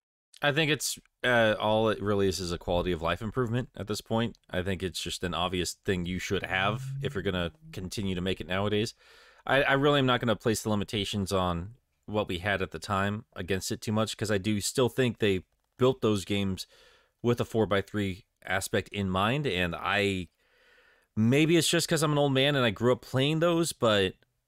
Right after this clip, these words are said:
I mean, outside of a couple initial playthroughs, the, the Badnik placements are pretty predictable. So there are some bullshit, uh, traps and stuff like that. Specifically, I'm thinking of Marble Garden Zone.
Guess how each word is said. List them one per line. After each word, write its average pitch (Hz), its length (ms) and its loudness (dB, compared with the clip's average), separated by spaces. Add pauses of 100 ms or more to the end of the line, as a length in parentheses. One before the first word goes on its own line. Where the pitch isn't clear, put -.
(120)
I - 20 -4
mean, 120 160 2
outside 120 460 2
of 113 380 0 (220)
a - 60 -18
couple 113 220 0
initial 110 340 0
playthroughs, 113 880 -2 (100)
the, 101 480 2 (840)
the 110 100 0
Badnik 117 480 0
placements 120 400 -2
are 104 80 0
pretty 110 280 -4
predictable. 107 760 0 (600)
So 135 180 -4
there 147 140 4
are 147 160 6
some 131 240 2
bullshit, 117 560 2 (180)
uh, 98 240 2
traps - 400 -2
and 107 80 -4
stuff - 220 -2
like 104 180 0
that. 107 200 2
Specifically, 104 500 -2
I'm 92 80 -2
thinking 92 180 0
of 87 220 -4
Marble 87 260 0
Garden 92 380 0
Zone. 104 300 -2